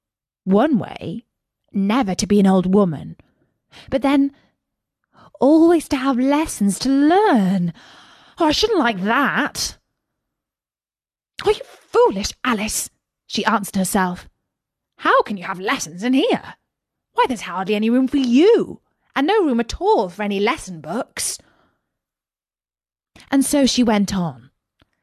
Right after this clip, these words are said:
taking first one side and then the other, and making quite a conversation of it altogether. But after a few minutes, she heard a voice outside,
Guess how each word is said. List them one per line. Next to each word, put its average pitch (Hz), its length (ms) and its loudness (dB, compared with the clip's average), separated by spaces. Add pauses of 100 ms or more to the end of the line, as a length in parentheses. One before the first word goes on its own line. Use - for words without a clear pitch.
(280)
taking 214 300 -2
first 185 300 -4
one 170 260 -2
side 165 500 -2
and 233 160 2
then 214 200 2
the 208 160 4
other, 156 360 -6 (720)
and 269 120 4
making 285 260 0
quite 320 320 -6
a - 160 -10
conversation 185 580 -4
of 131 120 -10
it 170 100 -8
altogether. 214 720 -4 (1300)
But 285 100 -4
after 427 280 0
a - 120 -6
few 269 120 -2
minutes, - 640 -8 (200)
she - 160 -6
heard 277 200 2
a 277 40 -4
voice 220 460 -4
outside, 185 840 -6